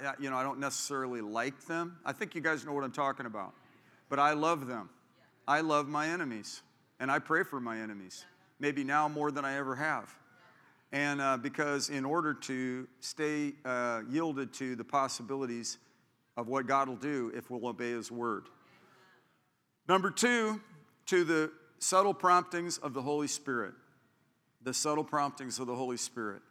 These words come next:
I'll propose to you that there is a mechanism on the inside of you as a consequence of the new birth. He said,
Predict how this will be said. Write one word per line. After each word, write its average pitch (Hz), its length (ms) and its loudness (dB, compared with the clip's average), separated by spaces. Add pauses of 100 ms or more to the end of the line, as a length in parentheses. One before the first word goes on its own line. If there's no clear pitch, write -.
(520)
I'll 151 180 6
propose 170 600 0
to 147 120 -4
you 113 320 -4 (1040)
that 131 800 4 (320)
there 135 280 2
is 151 360 0
a 135 80 -4
mechanism 139 720 0
on 127 120 -2
the 127 120 -4
inside 143 720 0
of 123 160 -8
you 139 280 -2
as 113 140 -6
a 117 60 -12
consequence 135 840 -6
of 123 160 -10
the 117 80 -8
new 131 160 -4
birth. 120 560 -6 (1120)
He 143 80 -12
said, 139 500 2